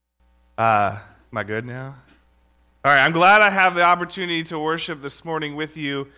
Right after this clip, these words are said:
Uh, I'm blessed every time I get to share God's word, whether it's in a Bible study or discipleship or with the youth or even,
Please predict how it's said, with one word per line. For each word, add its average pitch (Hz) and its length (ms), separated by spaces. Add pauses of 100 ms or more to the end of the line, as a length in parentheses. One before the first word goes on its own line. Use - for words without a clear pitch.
(460)
Uh, 131 40
I'm 131 440
blessed 151 760 (840)
every 151 260
time 147 340
I 143 60
get 139 180
to 139 120
share 135 420
God's 131 340
word, 131 400
whether 135 300
it's - 220 (720)
in 151 100
a 147 80
Bible 143 400
study 139 600
or 127 100
discipleship 143 880
or 139 60
with 127 200
the 123 100
youth 143 640
or 120 340
even, 156 520